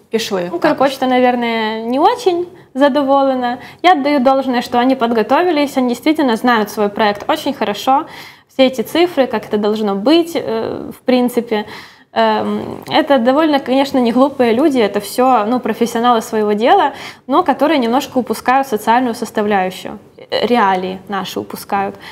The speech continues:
Speaker 2: Вот. Эм, насчёт, э, глав, там, О Т Г, представителей сёл, которые приехали, благодарили очень, то есть подходили, вот, "Спасибо большое,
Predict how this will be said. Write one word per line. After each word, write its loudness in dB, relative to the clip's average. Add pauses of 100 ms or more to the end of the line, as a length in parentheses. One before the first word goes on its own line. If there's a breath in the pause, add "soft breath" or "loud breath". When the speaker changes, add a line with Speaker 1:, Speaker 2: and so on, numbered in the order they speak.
(400 loud breath)
Speaker 2:
Вот. -2
Эм, -2
насчёт, 0 (120)
э, -2 (380)
глав, 2
там, -4
О 0
Т -2
Г, -2 (120)
представителей 0
сёл, 0
которые -4
приехали, -2
благодарили 0
очень, 0
то -6
есть -4
подходили, -2
вот, -4
"Спасибо -4
большое, -2